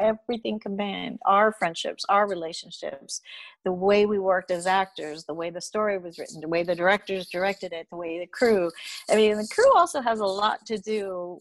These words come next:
with how performances come out. When you have such supportive crews, you feel, and supportive actors, you feel relaxed enough to let it happen.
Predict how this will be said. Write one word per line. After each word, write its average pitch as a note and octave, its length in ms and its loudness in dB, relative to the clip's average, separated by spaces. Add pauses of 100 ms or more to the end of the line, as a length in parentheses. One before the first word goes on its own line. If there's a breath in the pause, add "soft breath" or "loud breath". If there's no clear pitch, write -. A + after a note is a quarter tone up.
with F3 400 -6 (320)
how G3+ 260 0
performances F#3 720 -14
come F3+ 160 -6
out. D#3 220 -10
When F#3 120 -6
you F#3 140 -6
have D#4+ 160 2
such B3+ 240 2
supportive G3 600 0 (140)
crews, E3+ 540 -4
you F3 200 -6 (120)
feel, G#3+ 580 4 (200)
and G#3 160 -6
supportive F#3 440 -4
actors, F#3+ 460 -8 (300 loud breath)
you C4 120 0
feel A#3 520 -2
relaxed G#3+ 1080 0
enough F#3 380 -4 (160)
to F3 260 0 (520 loud breath)
let F#3 200 2
it F#3 140 -2
happen. - 440 -12